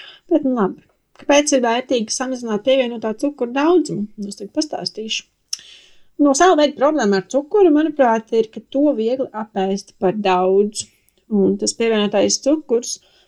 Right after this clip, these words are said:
nesniedz mums sāta sajūtu un nedod mikrouzturvielas un šķidrvielas, bet dod sal-,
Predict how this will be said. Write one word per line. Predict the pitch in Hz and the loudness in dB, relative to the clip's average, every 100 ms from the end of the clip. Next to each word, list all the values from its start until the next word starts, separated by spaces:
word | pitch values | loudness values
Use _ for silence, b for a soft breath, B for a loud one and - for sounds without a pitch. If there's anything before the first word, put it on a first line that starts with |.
| _ | _
nesniedz | 226 226 247 220 208 208 | 0 2 2 0 -2 -2
mums | 202 196 - | -2 -2 -2
sāta | 285 302 302 | 0 0 -2
sajūtu | - 285 269 262 262 | -2 2 4 2 2
un | 214 | 2
nedod | 208 202 - | 2 -2 -4
mikrouzturvielas | 233 285 226 240 - 233 226 214 208 202 | -6 -4 -4 -4 -4 -4 0 0 -2 -6
un | - | -6
šķidrvielas, | 196 - 269 247 226 208 208 233 - b b b - | -4 4 4 6 2 4 4 2 -4 b b b -2
bet | 262 | 2
dod | 233 | 4
sal-, | 254 269 | 2 0